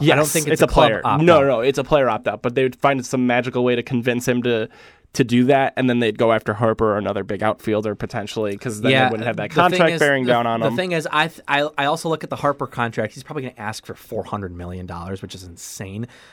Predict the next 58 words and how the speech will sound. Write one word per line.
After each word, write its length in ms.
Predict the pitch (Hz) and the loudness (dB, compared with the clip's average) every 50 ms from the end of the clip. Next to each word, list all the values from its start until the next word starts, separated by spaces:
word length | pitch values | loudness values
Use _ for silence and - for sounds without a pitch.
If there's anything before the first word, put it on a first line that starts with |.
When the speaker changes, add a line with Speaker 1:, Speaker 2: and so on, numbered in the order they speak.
| _ _ - | _ _ -4
Speaker 1:
Um, 380 | 131 123 107 104 98 98 - - | -4 -2 -2 -4 -6 -10 -10 -10
and 300 | 139 131 127 120 123 - - | -8 -6 -6 -6 -8 -10 -8
knowing 440 | 151 135 131 135 131 127 123 123 123 | -6 -2 0 2 2 2 2 0 -2
Speaker 2:
Pay 260 | 131 - - 151 170 185 | -4 -2 0 2 2 4
Speaker 1:
a 100 | 190 196 | 4 4
Speaker 2:
it 20 | |
Speaker 1:
team 80 | 202 208 | 4 6
like, 260 | 214 226 233 247 240 | 6 4 4 4 2
Speaker 2:
up. 460 | 233 233 233 233 240 240 247 247 254 | 2 2 2 4 4 4 4 4 4
Speaker 1:
knowing 200 | 247 156 156 156 | 4 4 2 0
a 60 | 151 139 | -2 -2
team 160 | - - 185 | 0 0 0
like 140 | 151 143 - | 0 0 0
Speaker 2:
<laughs> 20 | |
Speaker 1:
the 80 | 160 135 | 0 0
Yankees 640 | 139 139 135 147 147 - 156 143 143 143 139 131 | 2 2 0 0 0 0 0 2 2 2 2 2
or, 180 | 139 135 135 139 | 0 0 0 0
uh, 280 | 131 127 123 123 123 - - | 0 0 0 0 0 -2 -4
you 120 | 143 131 | -4 -2
know, 100 | 120 120 | -2 -2
something 300 | 117 - - 143 143 143 | -2 -2 -4 -4 -4 -2
like 140 | 139 131 127 | -4 -4 -2
that 140 | 139 135 131 | -2 -2 0
would 100 | 127 120 | 0 0
be 80 | 123 120 | -2 -2
willing 220 | 120 123 123 117 | 0 0 -2 -2
to 40 | 113 | -4
pay 200 | - - 139 135 | -6 -6 -4 -2
that. 280 | 135 139 135 139 135 - - - _ _ _ _ _ | 0 0 0 0 -2 -6 -12 -20 _ _ _ _ _
Um, 380 | - 131 123 120 117 110 110 107 _ - | -2 -2 0 0 -2 -4 -6 -8 _ -4
but 120 | 160 - 175 | -2 0 0
I 80 | 240 | 0
don't 100 | 294 330 | 0 2
know 120 | 330 277 214 | 2 2 4
i-, 160 | 202 180 196 196 | 2 2 2 0
if 240 | 196 185 170 - - - | -2 -4 -4 -4 -6 -8
it's 140 | 185 175 220 | -6 -2 -2
interesting. 440 | 233 240 - 190 - - 156 135 127 | -4 -2 -4 -6 -6 -6 -6 -4 -2
I, 160 | 135 139 - | -4 -4 -2
I 120 | - 151 143 | -2 -2 0
definitely 340 | 151 170 175 - 208 190 | 0 0 -2 -2 -4 -6
think 240 | 165 - 175 160 160 | -6 -6 -6 -6 -2
that 160 | - 147 - _ _ - - _ - | -2 -4 -4 _ _ -20 -16 _ -8
if 160 | 160 135 - | -6 -6 -4
the 100 | - 127 | -6 -4
Cubs 220 | - 143 135 123 | -2 -2 -4 -2
were 120 | 123 120 120 | -4 -4 -4
in 60 | 113 | -4
the 80 | 107 | -4
running, 340 | 101 107 117 175 247 220 185 | -4 -2 -4 -4 -4 -4 -6
it 120 | 151 131 - | -8 -8 -6
could 220 | - 117 110 117 _ _ | -8 -8 -8 -10 _ _
help 300 | - - - 110 107 - | -14 -8 -6 -6 -4 -2
out 200 | 107 101 107 - | -2 -4 -4 -4
with 100 | 110 98 | -6 -10
something. 420 | - - 104 101 - 131 139 131 | -8 -8 -10 -8 -6 -8 -8 -6
But, 240 | 117 123 131 117 120 - - - - _ _ _ - | -4 -2 -2 -2 -2 -4 -12 -20 -20 _ _ _ -6
um, 380 | - 127 120 113 107 104 110 | -4 -2 -2 -4 -6 -8 -12